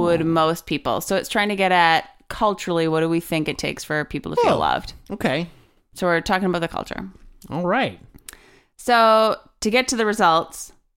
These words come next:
Speaker 1: the major finding that they found was for most people to feel loved, it is what you do more than what you say.
Speaker 2: I agree with that.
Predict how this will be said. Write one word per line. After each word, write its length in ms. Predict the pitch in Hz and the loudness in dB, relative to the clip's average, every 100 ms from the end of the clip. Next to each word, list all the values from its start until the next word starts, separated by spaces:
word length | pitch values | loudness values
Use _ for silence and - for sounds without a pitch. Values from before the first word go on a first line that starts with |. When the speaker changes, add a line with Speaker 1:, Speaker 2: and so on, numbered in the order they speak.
| _ _ _ _ _ - | _ _ _ _ _ -4
Speaker 1:
the 140 | 190 | 0
major 440 | 196 208 226 220 226 | 2 2 2 0 0
finding 360 | 202 185 190 | 0 0 0
that 120 | 190 185 | 0 -2
they 120 | 196 | -2
found 340 | 175 165 165 | 0 0 2
was 420 | 165 160 160 - - _ | 0 0 0 -6 -14 _
for 240 | - 214 190 | -8 -2 0
most 380 | 185 180 208 - | 2 2 0 -4
people 720 | 214 - 220 220 220 214 - | -6 -2 -2 0 0 -2 -6
to 100 | - | -8
feel 380 | 208 196 190 202 | -6 -2 0 2
loved, 540 | 180 160 156 165 - - _ _ _ _ - - | 2 2 2 0 -8 -20 _ _ _ _ -20 -2
it 560 | 185 180 180 175 175 - _ _ - | 2 4 4 4 0 -4 _ _ -4
is 180 | 190 | -2
what 240 | 185 180 - | 0 0 0
you 140 | 185 | -2
do 680 | 165 - 214 170 151 156 180 _ _ | -2 0 2 2 2 0 -4 _ _
more 260 | 175 165 160 | -4 -2 0
than 160 | 160 151 | 0 -2
what 140 | 143 | -2
you 120 | 156 | -6
say. 400 | 160 - 67 - 196 - - - _ | -6 -6 -4 -4 -8 -16 -20 -20 _
Speaker 2:
I 180 | 131 147 | -6 -2
agree 320 | 131 135 185 | -2 -2 0
with 180 | 262 - | 0 -2
that. 260 | 110 92 - | -10 -14 -16